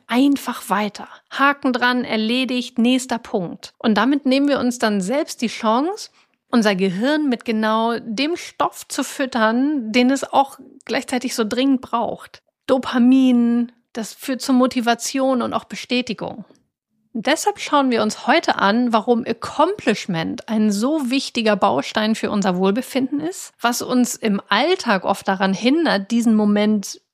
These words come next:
zu spüren und wie du ganz konkret dafür sorgen kannst, dass du deine Erfolge bewusster erlebst und auch feierst. Denn Accomplishment in dem perma-Modell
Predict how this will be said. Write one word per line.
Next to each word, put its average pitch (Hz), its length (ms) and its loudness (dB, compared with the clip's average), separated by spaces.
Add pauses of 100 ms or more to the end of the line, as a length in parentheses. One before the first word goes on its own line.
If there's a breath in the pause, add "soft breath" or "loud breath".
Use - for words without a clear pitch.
(140)
zu - 120 -4
spüren 220 600 0 (240)
und 311 160 0 (160)
wie 294 100 0
du 269 120 -2
ganz 339 300 0
konkret 247 440 -2
dafür 208 240 0
sorgen 180 320 2
kannst, 208 460 -2
dass 208 180 -2
du 196 260 -2
deine 233 460 4
Erfolge 202 580 0
bewusster 214 460 0
erlebst 202 600 0
und 247 200 -6
auch - 100 -16
feierst. - 880 -6 (300)
Denn 196 200 2
Accomplishment 220 1120 -2
in 196 180 0
dem 185 160 0
perma-Modell 190 1080 0